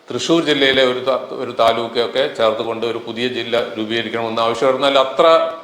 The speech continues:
കുരുപൊട്ടുന്നവർക്ക് കുറച്ച് സമാധാനം ഉണ്ടാവും. കാരണം മലപ്പുറം ജില്ലയല്ലല്ലോ വിഭജിക്കുന്നത്.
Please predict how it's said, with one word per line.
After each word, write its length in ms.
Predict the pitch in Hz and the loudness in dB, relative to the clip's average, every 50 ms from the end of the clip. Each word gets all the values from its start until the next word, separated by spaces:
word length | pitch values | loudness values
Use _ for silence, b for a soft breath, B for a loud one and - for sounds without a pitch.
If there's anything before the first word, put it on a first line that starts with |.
| - - - - - _ _ - | -18 -20 -20 -20 -20 _ _ -4
കുരുപൊട്ടുന്നവർക്ക് 600 | 143 151 170 180 175 - 180 175 175 175 170 185 | -2 0 0 0 0 0 2 4 4 4 4 4
കുറച്ച് 260 | 185 165 151 160 175 | 2 0 0 -2 -4
സമാധാനം 440 | 165 - 160 156 160 165 175 170 170 | -2 2 2 4 6 6 4 4 4
ഉണ്ടാവും. 240 | 151 123 110 101 101 | 2 0 -2 -2 -2
കാരണം 520 | 123 127 131 151 151 151 151 - - - - - - - _ - | -2 0 2 2 0 0 -2 -6 -12 -16 -18 -20 -20 -14 _ 0
മലപ്പുറം 400 | 127 131 151 151 175 180 185 170 | 2 2 2 2 2 0 0 0
ജില്ലയല്ലല്ലോ 500 | 170 165 175 175 170 160 160 156 151 143 | 2 2 4 4 4 4 4 2 2 0
വിഭജിക്കുന്നത്. 840 | 123 117 117 127 117 123 120 120 107 95 92 - - - - - | 0 -2 -4 -6 -6 -8 -8 -8 -10 -10 -12 -14 -16 -18 -18 -16